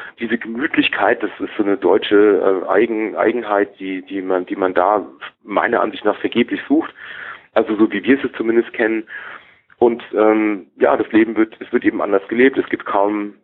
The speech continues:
es gibt eigentlich keine Metzger mehr zum Beispiel. Also, äh, es gibt, gibt wenige Bäcker und, und alles wird im Supermarkt gekauft. Also das, das Essen spielt, spielt eine andere Rolle als bei uns, wie es,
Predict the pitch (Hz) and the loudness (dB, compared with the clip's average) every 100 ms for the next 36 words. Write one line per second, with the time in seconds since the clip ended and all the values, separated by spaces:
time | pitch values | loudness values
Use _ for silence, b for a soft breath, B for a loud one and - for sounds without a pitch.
0 | _ 80 82 - 120 92 107 - 110 107 | _ -10 -6 -4 0 0 -2 -2 -2 0
1 | 101 120 - 131 117 113 117 120 104 92 | 0 0 0 0 4 2 2 -2 0 2
2 | 104 - 104 104 95 90 85 85 76 71 | 0 -4 -2 0 0 -2 -6 -8 -8 -4
3 | 65 - - - - - 107 - _ _ | -4 -4 -8 -10 -20 -14 -14 -14 _ _
4 | _ 110 101 135 131 - 113 117 139 127 | _ -8 0 2 2 0 0 2 4 4
5 | 123 - 101 87 101 - 113 113 104 101 | 2 0 -4 -6 -2 -2 -2 -4 -8 -8
6 | 117 139 127 - - - 107 - 107 113 | 2 2 2 -2 -4 -2 0 0 0 0
7 | B B B B B _ 113 113 - _ | B B B B B _ -2 -2 -6 _
8 | _ - 117 - 127 131 135 123 123 117 | _ -4 -2 0 0 0 -2 -2 -2 -2
9 | - - 113 110 98 120 120 101 101 113 | -4 -6 -6 -4 -2 0 0 2 2 4
10 | 98 98 - 95 110 107 104 101 | 2 0 0 0 0 -6 -10 -12